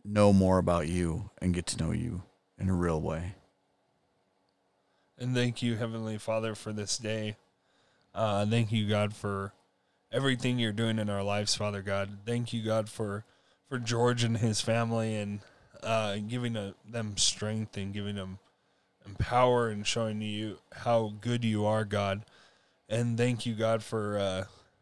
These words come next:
Speaker 2: protecting our families. Thank you, God, for, uh, helping guide us as the husbands of the house, the heads of the households, Father God.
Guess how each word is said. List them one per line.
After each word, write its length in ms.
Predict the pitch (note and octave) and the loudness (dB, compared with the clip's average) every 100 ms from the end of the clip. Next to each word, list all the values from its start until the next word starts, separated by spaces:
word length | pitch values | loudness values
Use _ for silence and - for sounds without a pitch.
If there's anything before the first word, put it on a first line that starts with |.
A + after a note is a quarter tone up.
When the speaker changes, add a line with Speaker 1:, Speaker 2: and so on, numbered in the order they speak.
| _ - | _ -8
Speaker 2:
protecting 560 | B2+ G#2+ A#2+ A2 A#2 G#2+ | -6 -2 -2 -2 -6 -6
our 140 | G#2 | -8
families. 680 | G2 A2 A#2+ B2 A#2 A#2+ G#2+ | -6 -4 -2 0 0 0 -2
Thank 260 | A2+ G#2+ A2 | -4 -6 -8
you, 80 | |
God, 260 | G#2 G#2 G#2 | -6 -6 -6
for, 340 | - G2 F2+ - _ _ _ _ _ _ _ | -8 -10 -10 -14 _ _ _ _ _ _ _
uh, 340 | A#2 A2+ G2+ G2+ | -6 -4 -4 -4
helping 500 | A#2 A2+ A2+ A2 G#2 | -2 0 0 -2 -2
guide 300 | G#2+ A2+ A#2 | 0 0 2
us 220 | A2+ - | 2 0
as 320 | G#2 F#2+ F2+ - - - | -2 -4 -8 -10 -20 -14
the 140 | G#2+ | -8
husbands 580 | F2+ A#2 A2+ A2 A2 G#2+ | -2 -2 -2 -2 -4 -4
of 120 | G#2+ G2 | -6 -6
the 100 | F#2 | -8
house, 420 | G#2+ G#2+ G#2 - | -6 -4 -2 -4
the 140 | G#2 | -4
heads 260 | F#3+ G#2+ G#2 | -6 -6 -6
of 140 | G#2+ | -6
the 100 | G2 | -6
households, 640 | F#2 A2 A2 G#2 A2+ G#2 G2+ | -6 -4 -4 -4 -4 -6 -8
Father 340 | - G#2 G#2 | -10 -10 -8
God. 320 | G#2 G#2 G2+ | -8 -6 -8